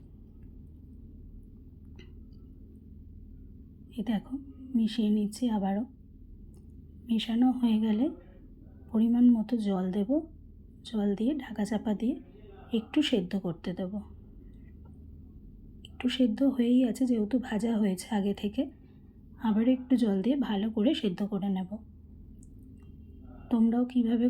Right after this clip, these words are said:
করো একটু জানাবে আমাকে, কোনো ভুল হয়ে থাকলেও বলে দিও, নেক্সট টাইম ট্রাই করব। দেখো, ঢাকা দিয়ে দিচ্ছি, সেদ্ধ হওয়া পর্যন্ত একটু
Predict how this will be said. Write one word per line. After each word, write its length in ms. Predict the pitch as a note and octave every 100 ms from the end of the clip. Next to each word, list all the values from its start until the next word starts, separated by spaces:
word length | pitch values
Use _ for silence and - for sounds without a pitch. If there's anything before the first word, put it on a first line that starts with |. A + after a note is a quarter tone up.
| B3
করো 180 | A3 B3 -
একটু 280 | C#4+ G#3+ - B3
জানাবে 420 | A3+ G3 G3+ G#3+
আমাকে, 340 | G#3 G#3+ G3+ - - - - - - - - -
কোনো 220 | A3 A3 G#3
ভুল 160 | A3+ G3+
হয়ে 160 | G#3 A#3+ -
থাকলেও 340 | A#3+ - A#3+ C#4 - - - - -
বলে 240 | G#3+ G#3+ A3
দিও, 160 | G#3+ A3+ A#3
নেক্সট 240 | G#3+ G#3 -
টাইম 220 | A3 A3
ট্রাই 180 | A3 G#3
করব। 280 | G3+ G#3+ G3+ A#3+ - - - - - - - - - - -
দেখো, 320 | - - A#3+ C#4 - - - -
ঢাকা 200 | - G#3+ A#3+
দিয়ে 240 | - A3+ A3+
দিচ্ছি, 340 | A3+ - B3+ C#4 - - - - - - - - -
সেদ্ধ 280 | B3 G#3 G#3+
হওয়া 240 | A#3+ A#3
পর্যন্ত 500 | A3+ B3 G#3 B3 A#3 A#3
একটু 280 | A3+ -